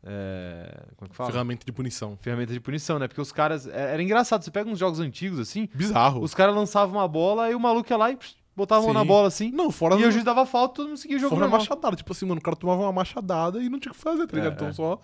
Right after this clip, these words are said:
Speaker 2: <laughs> levantava e jogava.
Speaker 1: Pô, aquele jogo lá que machucaram o Pelé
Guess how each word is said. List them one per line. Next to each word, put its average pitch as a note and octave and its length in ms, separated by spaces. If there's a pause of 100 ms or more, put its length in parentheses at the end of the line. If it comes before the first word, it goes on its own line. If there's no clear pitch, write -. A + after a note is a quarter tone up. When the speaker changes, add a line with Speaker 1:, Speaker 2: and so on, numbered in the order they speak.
Speaker 2:
<laughs> - 120
levantava F#3+ 600
e - 20
jogava. D#3 540
Speaker 1:
Pô, A3 160
aquele D#3+ 240
jogo F#3 280
lá F#3+ 160
que F3+ 200
machucaram C#3+ 400
o - 20
Pelé C#3+ 400